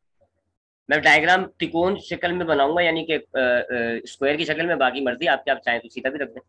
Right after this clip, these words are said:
ठीक है, चाहें तो आप सीधा भी रख दें, कोई मसला नहीं है, लेकिन मैंने ऐसे बना लेता हूँ।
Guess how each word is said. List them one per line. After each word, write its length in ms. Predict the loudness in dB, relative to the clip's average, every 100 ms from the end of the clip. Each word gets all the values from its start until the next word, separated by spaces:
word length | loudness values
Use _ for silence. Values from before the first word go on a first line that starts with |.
| _ _ _ _ _ _ _ _ _ -10
ठीक 120 | -6
है, 80 | -4
चाहें 260 | 0 0
तो 80 | 0
आप 80 | -4
सीधा 220 | -4 -4
भी 100 | 0
रख 100 | -2
दें, 160 | -2 -2
कोई 120 | -2
मसला 320 | -2 -4 -2
नहीं 160 | 0 -2
है, 80 | -4
लेकिन 240 | -6 -2
मैंने 220 | 0 2
ऐसे 220 | 0 -2 -8
बना 160 | -8
लेता 280 | -8 -12 _
हूँ। 80 | _